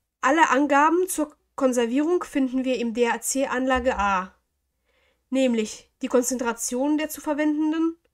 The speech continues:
Konservierungsmittel. Und es gibt auch eine Tabelle, die Wirkstoffe zeigt und dazugehörige Konservierungsmittel und dazugehörige Isotonisierungsmittel.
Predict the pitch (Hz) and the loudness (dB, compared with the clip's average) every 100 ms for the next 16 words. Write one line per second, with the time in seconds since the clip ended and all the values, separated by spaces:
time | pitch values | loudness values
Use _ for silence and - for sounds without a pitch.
0 | - 311 311 302 330 320 - 330 359 381 | -6 -4 -2 -2 -2 -2 -4 -4 -4 -8
1 | - - _ _ 277 302 - - 262 - | -10 -14 _ _ -4 -4 -6 -6 -6 -4
2 | 302 254 254 240 233 233 214 240 320 403 | -2 -2 0 0 0 0 -2 0 0 -2
3 | _ _ _ _ _ _ _ _ _ _ | _ _ _ _ _ _ _ _ _ _
4 | _ 247 262 262 247 262 277 - 302 311 | _ -2 2 2 2 0 0 -2 -2 -2
5 | 311 311 302 320 - - _ _ _ _ | -2 2 2 2 -10 -20 _ _ _ _
6 | _ _ _ _ _ - 277 302 - 277 | _ _ _ _ _ 0 4 4 4 2
7 | 262 - 247 254 262 269 262 262 247 233 | 2 0 0 4 6 6 6 4 2 0
8 | 220 269 294 - 294 294 294 285 - 247 | 2 2 2 2 0 2 2 2 0 -2
9 | 233 254 247 247 247 233 202 240 233 233 | -2 -4 -2 0 2 0 -4 -6 -6 -8
10 | - _ - 240 214 208 196 196 - 185 | -12 _ -8 -4 -4 -4 -6 -6 -8 -8
11 | 185 175 | -8 -10